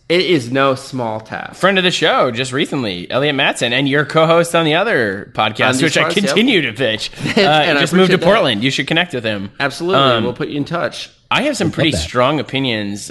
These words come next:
Speaker 2: about mo-, oh, also, thank you, Barrett, for moving to Portland. Now I have a place to stay. That's pretty dope.
Speaker 3: Totally.
Speaker 2: I love Portland. Uh, I have some strong opinions about moving. I feel like this last move, okay, so let me give you a little bit of context. The move before this one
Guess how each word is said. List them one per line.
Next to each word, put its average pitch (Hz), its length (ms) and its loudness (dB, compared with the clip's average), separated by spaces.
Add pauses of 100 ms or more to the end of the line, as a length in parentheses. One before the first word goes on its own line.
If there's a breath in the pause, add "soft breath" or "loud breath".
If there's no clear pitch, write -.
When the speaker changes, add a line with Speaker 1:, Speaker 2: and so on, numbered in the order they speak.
Speaker 2:
about 107 380 0
mo-, 120 180 -2
oh, 135 140 4
also, 127 260 0
thank 123 240 -2
you, 107 140 -2
Barrett, 101 340 -4
for 110 80 -8
moving 110 240 -4
to 104 80 -4
Portland. 95 480 -4
Now 98 140 -6
I 98 60 -6
have 98 80 -6
a 95 40 -10
place 98 220 -8
to 98 100 -12
stay. 87 220 -10
That's 85 180 -12
pretty - 200 -14
dope. - 280 -14
Speaker 3:
Totally. 101 400 4
Speaker 2:
I 110 80 0
love 110 180 0
Portland. 104 320 -6
Uh, 135 440 2 (840)
I 143 60 -2
have - 80 -4
some 151 120 -4
strong 147 380 0
opinions 101 340 -6
about 101 420 -4
moving. 107 360 -4
I 117 120 0
feel 175 200 -2
like 196 160 0
this 170 180 -2
last 113 320 -2
move, 135 220 -2
okay, 90 320 -4 (180)
so - 100 -4
let 156 80 4
me 165 80 2
give 156 120 4
you 139 100 4
a 127 60 6
little 123 160 4
bit 107 100 -2
of 101 60 -6
context. - 580 -8 (320 soft breath)
The 135 240 2
move 165 340 4
before 127 420 2
this 98 260 -2
one 95 340 -4